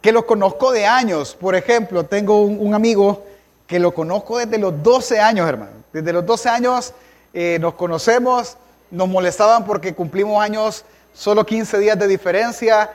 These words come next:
Nos llevamos súper bien, a pesar de que no nos vemos muy seguido, pero nos llevamos súper bien. Si alguien me dijera a mí, "Mira, fulano anda diciendo de vos que sos un ladrón", yo no lo creería,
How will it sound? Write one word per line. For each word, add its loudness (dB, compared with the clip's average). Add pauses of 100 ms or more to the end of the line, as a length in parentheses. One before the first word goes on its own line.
(300)
Nos 0
llevamos 4
súper 0
bien, 2
a -2
pesar -4
de 0
que 0
no -6
nos -2
vemos -2
muy -4
seguido, 2
pero -6
nos -6
llevamos -2
súper -6
bien. 0 (960)
Si 2
alguien 4
me 2
dijera 2
a 6
mí, 0 (580)
"Mira, 0
fulano -2
anda 0
diciendo -4
de -2
vos -10
que -14
sos -12
un -8
ladrón", 0 (680)
yo -2
no -2
lo 2
creería, -4